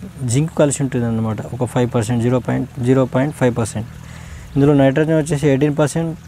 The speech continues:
ఫాస్ఫరస్ వచ్చేసి ఫార్టీ సిక్స్ పర్సెంట్, జింక్ అనేది ఒక జీరో పాయింట్ ఫైవ్ పర్సెంట్ అనేది కొంచెం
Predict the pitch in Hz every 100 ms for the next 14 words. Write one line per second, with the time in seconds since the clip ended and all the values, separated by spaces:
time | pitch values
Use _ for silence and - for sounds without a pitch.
0 | - - - 151 135 139 143 131 131 123
1 | 131 - - 135 - 131 - 156 - -
2 | - - - - 117 151 160 170 160 160
3 | 147 131 120 143 156 151 147 143 135 139
4 | 135 131 139 143 123 131 123 117